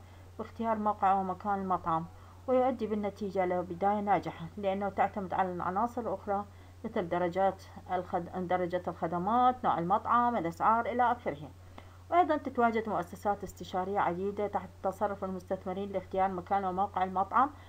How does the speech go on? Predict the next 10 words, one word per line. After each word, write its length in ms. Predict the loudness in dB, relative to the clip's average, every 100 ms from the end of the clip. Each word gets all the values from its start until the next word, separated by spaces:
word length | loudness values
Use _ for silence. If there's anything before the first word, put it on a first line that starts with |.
| -20 -8
مع 240 | 2 4 4
إجراء 300 | 4 6 6
مسح 320 | 4 0 -4
كامل 520 | 2 4 6 4 2
للسوق 460 | -2 -2 0 0 2
أو 120 | 0
المنطقة، 540 | 2 0 -2 -4 -4 -6 -14 -18 -8
ويحددون 540 | -4 2 2 2 2 4
موقع 300 | 6 6 6
المطعم، 540 | 6 4 6 6 4